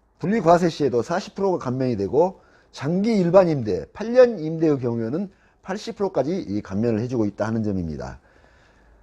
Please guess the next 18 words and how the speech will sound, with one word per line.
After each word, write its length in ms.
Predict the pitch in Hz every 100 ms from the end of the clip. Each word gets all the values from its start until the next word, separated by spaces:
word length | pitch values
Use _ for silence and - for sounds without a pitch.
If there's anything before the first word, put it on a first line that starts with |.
| -
그런데 260 | 233 262
수익금액이 640 | 208 294 302 269 262 247 214
이천만 400 | - 233 220 202
원이 200 | 190 208
초과하게 480 | - 208 196 175 139
되면은 560 | 120 113 160 113 67 - _ _ -
등록 380 | 151 180 240 -
사업자든 640 | 196 190 147 127 156 185 - _ _
미등록 520 | 139 175 175 170 143
사업자든 520 | - 120 120 110 160 - _ _
감면 380 | - 131 170 175
효과가 400 | 160 143 131 147 -
없습니다. 640 | 101 - 151 107 65 - _ _ _ _ _ _ _ _ _ _ _ _ _ _ _ _ _ _ _ _
그래서 600 | - 226 214 196 170 87 71
임대 480 | 143 240 254 262 240
수익금액이 1000 | 240 269 - 240 185 127 143 131 76 58
이천만 600 | 151 214 - 254 226 208
원 180 | 185